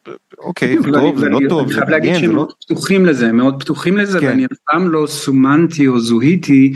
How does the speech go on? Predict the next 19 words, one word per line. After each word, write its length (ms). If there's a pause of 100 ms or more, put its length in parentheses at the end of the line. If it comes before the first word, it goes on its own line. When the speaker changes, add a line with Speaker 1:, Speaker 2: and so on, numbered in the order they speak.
(640)
Speaker 2:
כ-, 40 (500)
אתה 140
יודע, 260
כיהודי 800
או 120
ישראלי 520
מהבחינה 540
הזאת, 420
אמ, 840 (640)
אבל, 280
אבל 280
אתה 120
יודע, 200
כן, 200
זה 120
מורכב, 560
אני 140
חושב 220
שה-, 720